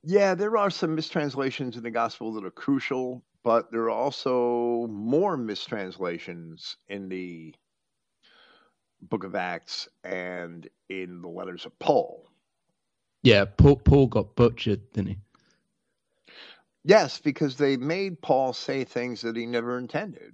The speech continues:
Speaker 1: that, that about all men and, and other things that, that are just nefarious.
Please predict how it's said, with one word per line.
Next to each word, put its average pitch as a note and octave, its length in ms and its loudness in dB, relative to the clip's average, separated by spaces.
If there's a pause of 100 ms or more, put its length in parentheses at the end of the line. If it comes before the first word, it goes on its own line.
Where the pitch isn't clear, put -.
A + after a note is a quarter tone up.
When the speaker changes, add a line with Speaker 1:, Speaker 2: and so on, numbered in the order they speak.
Speaker 1:
that, F#2 180 -8 (100)
that G2+ 180 -6 (280)
about G2 420 -2 (180)
all G2+ 280 0
men F#2+ 760 -10
and, E2+ 280 -20
and F2 520 -14 (300)
other C#3 240 -2
things G2 500 -10
that, F#2 180 -4 (140)
that F#2+ 160 -8
are F2+ 120 -6
just G2 340 -12
nefarious. B2 880 -10